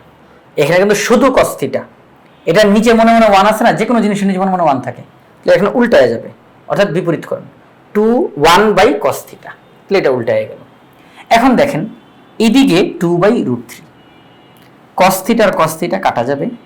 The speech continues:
one by sin theta equal to two by root three। আমরা one by sin theta এভাবে করে না রেখে তাকে আমরা বিপরীতকরণ করে দিয়ে শুধু sin theta লিখতে পারি, কারণ বিপরীতকরণ যখন আমরা করি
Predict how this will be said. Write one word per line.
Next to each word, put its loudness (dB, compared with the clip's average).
one 2
by 2
sin -4
theta -4
equal -4
to -4
two 0
by 2
root -8
three। -20
আমরা 2
one 2
by 4
sin 2
theta 0
এভাবে 2
করে 4
না 2
রেখে 0
তাকে 2
আমরা 4
বিপরীতকরণ 0
করে 4
দিয়ে -2
শুধু -4
sin -2
theta 0
লিখতে -6
পারি, -4
কারণ 2
বিপরীতকরণ -2
যখন 0
আমরা 0
করি -4